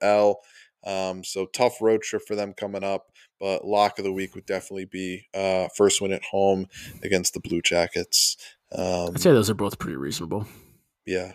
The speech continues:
Speaker 1: I think, I think that West Coast road trip, first West Coast road trip of the year,
Speaker 2: Big
Speaker 1: it's
Speaker 2: test.
Speaker 1: gonna,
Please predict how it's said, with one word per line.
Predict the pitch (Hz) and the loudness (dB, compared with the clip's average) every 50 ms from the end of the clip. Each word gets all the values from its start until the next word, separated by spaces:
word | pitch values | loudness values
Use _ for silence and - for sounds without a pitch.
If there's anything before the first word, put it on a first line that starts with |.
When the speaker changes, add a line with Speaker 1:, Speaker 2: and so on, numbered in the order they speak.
| - - | -10 -10
Speaker 1:
I | 95 | -8
think, | - - 92 - - | -6 -6 -2 0 2
I | 101 101 | 2 2
think | - 101 92 | 0 -2 0
that | - 98 98 82 87 | 2 2 2 2 2
West | 104 101 95 - - | 2 0 0 0 0
Coast | - 101 95 - 98 | 0 0 0 0 0
road | 101 101 101 98 | 2 2 2 2
trip, | - - - 101 95 90 - - - - - - _ _ _ | 2 2 2 2 2 2 0 -6 -20 -20 -20 -20 _ _ _
first | - 104 101 95 - - - - - - - _ - | 2 4 4 4 2 -2 -8 -12 -20 -20 -20 _ -2
West | 104 107 104 101 - - | 2 2 2 2 2 2
Coast | 107 104 98 - - | 2 2 2 0 0
road | 104 104 101 98 | 0 0 0 0
trip | - - 101 - | -2 -6 -6 -6
of | 98 92 | -6 -6
the | 98 98 | -6 -2
year, | 98 101 104 104 104 | 0 2 4 4 4
Speaker 2:
Big | 104 127 113 | 4 2 2
Speaker 1:
it's | 107 - | 2 4
Speaker 2:
test. | 131 127 123 113 - | 4 6 6 4 2
Speaker 1:
gonna, | 92 90 85 | 0 -4 -6